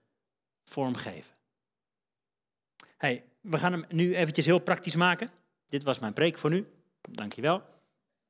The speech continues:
Eh, op je stoelen liggen twee kaartjes en één pen. Twee kaartjes. Gevonden?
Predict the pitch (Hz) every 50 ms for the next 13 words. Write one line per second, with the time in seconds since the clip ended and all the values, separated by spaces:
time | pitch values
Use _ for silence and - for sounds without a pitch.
0 | _ _ _ _ _ - 160 156 147 147 131 - - - - - - - - -
1 | 240 226 196 226 208 196 185 - - - 254 240 233 233 220 214 165 196 196 180
2 | - - 247 247 247 240 233 196 156 - - - 110 - - - - - 151 165
3 | 180 196 196 170 151 170 131 104 95 - - - - - - - - _ _ _
4 | _ _ _ _ _ _ _ _ _ _ _ _ _ _ _ _ _ _ _ _
5 | - - 202 208 202 - 151 117 98 - - - - - - - - - - _
6 | _ _ _ _ _ _ _ _ _ _ _ _ _ _ _ _ _ _ _ -
7 | - 147 151 180 185 190 202 196 185